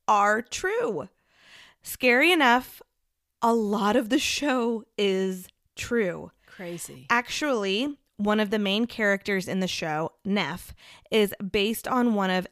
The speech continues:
Speaker 1: Anna's best friends in real life, Nefertari Davis, who was on set and helped with the series.
Speaker 2: Cool.
Speaker 1: The show is based on an actual article published in the New York magazine,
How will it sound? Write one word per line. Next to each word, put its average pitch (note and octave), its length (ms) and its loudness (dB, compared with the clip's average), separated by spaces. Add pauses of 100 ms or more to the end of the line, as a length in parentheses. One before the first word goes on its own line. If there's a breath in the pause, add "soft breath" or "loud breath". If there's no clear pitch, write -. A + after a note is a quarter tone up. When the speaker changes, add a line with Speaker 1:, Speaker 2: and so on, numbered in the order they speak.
Speaker 1:
Anna's F#3 500 -2
best F3+ 480 -6
friends F3 420 -4
in F3 180 -6
real E3+ 220 -6
life, G3 520 -2 (380 loud breath)
Nefertari F#3+ 680 0
Davis, F3 680 -2 (120)
who G3+ 360 -2
was G3+ 240 -4 (120)
on A3+ 320 2
set A#3 400 -2 (120)
and F#3 140 -4
helped - 540 -4
with F#3 280 -12
the F3+ 140 -10
series. C3 720 -12 (580)
Speaker 2:
Cool. G#3 640 -8 (400)
Speaker 1:
The A3 80 0
show C#4 380 -4
is C#4 180 -6
based F#3+ 540 -4
on F#3+ 200 2
an F3+ 180 -6 (200)
actual C#4+ 720 0
article A3 680 0 (380 soft breath)
published A#3+ 540 0
in F#3+ 140 -4
the F3+ 60 -2
New F3+ 220 0
York A#3+ 380 0
magazine, G3+ 800 -4